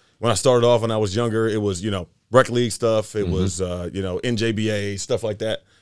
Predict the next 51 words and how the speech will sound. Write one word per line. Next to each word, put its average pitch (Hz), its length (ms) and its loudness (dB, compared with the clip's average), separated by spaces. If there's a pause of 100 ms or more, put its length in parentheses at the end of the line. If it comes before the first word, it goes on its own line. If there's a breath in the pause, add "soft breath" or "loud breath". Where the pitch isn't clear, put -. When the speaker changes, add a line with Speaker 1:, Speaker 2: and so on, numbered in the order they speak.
(280 soft breath)
Speaker 1:
But, 104 140 4
uh, 98 180 0
once 110 160 0
I 113 60 0
started 104 240 0
playing 101 380 -2
seriously, 107 560 -2
it 101 40 -2
was 87 300 -2
Speaker 2:
Yeah. - 80 -4
Speaker 1:
all 107 120 4
NorCal 104 360 -2
Pharaohs. 101 400 -2
And 95 100 -2
Speaker 2:
Okay. 98 180 -4 (380 soft breath)
Speaker 1:
I 101 60 4
got 107 120 2
a 101 40 0
chance 104 260 -2
to 104 80 -6
play 101 400 -2
for, 95 560 -6
uh, 85 160 -10
Coach 101 280 -4
Pablo 113 460 4
and 101 100 -4
Coach 95 220 -2
Bill, 117 320 2 (440)
who, 98 420 -2 (140)
you 98 100 -4
know, 85 200 -8 (180)
Coach 101 220 0
Bill 113 200 4
went 110 140 0
to 95 40 -6
Sac 101 240 -2
State, 110 260 -2
played 107 240 -2
there, 107 380 0 (120)
did 113 160 -2
his 107 120 -4
thing. 104 260 -6
Coach 107 220 -4
Pablo 104 300 0
played 107 180 -2
overseas, 98 420 -4
did 101 100 -6
his 95 100 -6
thing 107 200 -6
in 95 100 -6
Europe. 95 300 -4